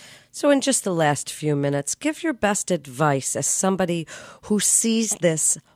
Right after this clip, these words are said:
all the time, the staggering numbers of stroke. Give your best advice to the listeners about preventing stroke.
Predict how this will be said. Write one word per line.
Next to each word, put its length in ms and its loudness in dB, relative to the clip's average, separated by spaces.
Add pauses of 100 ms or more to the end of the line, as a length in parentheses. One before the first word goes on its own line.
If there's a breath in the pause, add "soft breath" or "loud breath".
(120)
all 240 4
the 140 -4
time, 540 -2 (280 soft breath)
the 100 -2
staggering 680 2
numbers 360 0
of 80 -6
stroke. 440 -2
Give 180 -4
your 120 0
best 360 -2
advice 420 0
to 100 -10
the 120 -4
listeners 520 -2
about 400 -2
preventing 640 -2
stroke. 580 -2